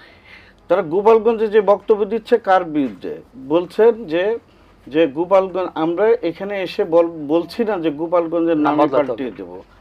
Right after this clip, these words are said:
Speaker 1: তাই না?
Speaker 2: নাম বদলাতে হবে।
Speaker 1: নাম বদলাতে হবে।
Speaker 2: হুম।
Speaker 1: তার মানে এখানে আপনি এই ভাষাটা বা এই শব্দটা কেন আসলো, তাই না? আপনি কথা বলেন, রাজনীতি নিয়ে কথা বলেন,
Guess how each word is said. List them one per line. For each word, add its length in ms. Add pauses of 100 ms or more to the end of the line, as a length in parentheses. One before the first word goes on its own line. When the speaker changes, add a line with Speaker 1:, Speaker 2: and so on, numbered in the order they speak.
(140)
Speaker 1:
তাই 100
না? 60
Speaker 2:
নাম 140
বদলাতে 320
হবে। 180
Speaker 1:
নাম 280
বদলাতে 460
হবে। 300 (180)
Speaker 2:
হুম। 220
Speaker 1:
তার 160
মানে 320 (540)
এখানে 340
আপনি 420 (440)
এই 280
ভাষাটা 600
বা 140 (120)
এই 200
শব্দটা 580
কেন 400
আসলো, 540 (580)
তাই 100
না? 240 (480)
আপনি 600 (440)
কথা 220
বলেন, 320
রাজনীতি 520
নিয়ে 240
কথা 240
বলেন, 280